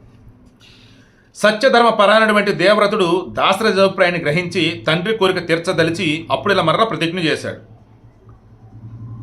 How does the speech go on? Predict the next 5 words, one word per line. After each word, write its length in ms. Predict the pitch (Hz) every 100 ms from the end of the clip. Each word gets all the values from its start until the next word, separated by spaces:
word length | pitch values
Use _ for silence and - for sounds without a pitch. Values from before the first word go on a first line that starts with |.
| - - - - - - - - - - - -
నరోత్తమ 560 | 139 185 220 214 202 190
దాసరాజ, 600 | 160 170 226 - 202 190
నా 420 | 160 - 131 190
ప్రతిజ్ఞ 460 | 202 202 208 247 202
విను. 320 | 185 190 160